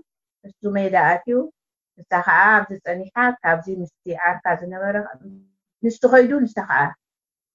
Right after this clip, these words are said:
እ፣ ንሰ-፣ ሰለስተ ኣዋልድ ን-፣ እ፣ ካብቲ ዝኸዳ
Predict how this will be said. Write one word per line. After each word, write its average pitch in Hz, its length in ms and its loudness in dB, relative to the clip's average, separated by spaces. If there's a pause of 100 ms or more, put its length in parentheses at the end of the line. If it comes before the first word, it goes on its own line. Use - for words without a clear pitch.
(260)
እ፣ 170 240 -4
ንሰ-፣ 208 340 -2
ሰለስተ 226 420 0 (680)
ኣዋልድ 170 440 0 (100)
ን-፣ 156 120 -4 (400)
እ፣ - 100 -12 (880)
ካብቲ 165 300 -2
ዝኸዳ 160 340 -2